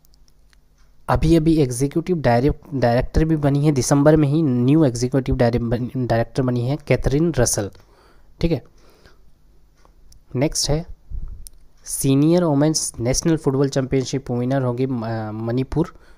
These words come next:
ठीक है, मणिपुर की टीम ने जीता है नेशनल फुटबॉल चैंपियनशिप, जो कि सीनियर, सीनियर वुमेन है, ठीक है। उसके बाद कल-, कलिंगा लिटरेरी अवार्ड, जो कि लिटरेचर के फील्ड में दिया जाता है, तो श्रीनिवास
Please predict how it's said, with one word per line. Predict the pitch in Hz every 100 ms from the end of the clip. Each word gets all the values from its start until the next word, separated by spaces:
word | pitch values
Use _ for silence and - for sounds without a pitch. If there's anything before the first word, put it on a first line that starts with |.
| - -
ठीक | 180
है, | - - - - - - _ -
मणिपुर | 123 131 120 139
की | 135 135
टीम | - 131
ने | 135 131
जीता | 123 120 117
है | 135 175 - -
नेशनल | 120 - 143
फुटबॉल | 151 120 135 170
चैंपियनशिप, | 120 117 117 165
जो | 143
कि | 123
सीनियर, | - 127 113 107 -
सीनियर | - 127 117 110
वुमेन | 107 104
है, | 101
ठीक | - 170
है। | - - - - - -
उसके | - -
बाद | 170 180 - - -
कल-, | 135 139 - - -
कलिंगा | 131 143 156
लिटरेरी | 143 120 156 151 156 139
अवार्ड, | 120 127 147
जो | 123
कि | 117 127
लिटरेचर | 117 113 143 139 170
के | - 156
फील्ड | 131 - 127
में | 135 127
दिया | 120 117
जाता | 113 120
है, | 135 - - - - - -
तो | 147 143 139 - _ - - - - - - - - - - -
श्रीनिवास | - 139 143 147 139 147 156 -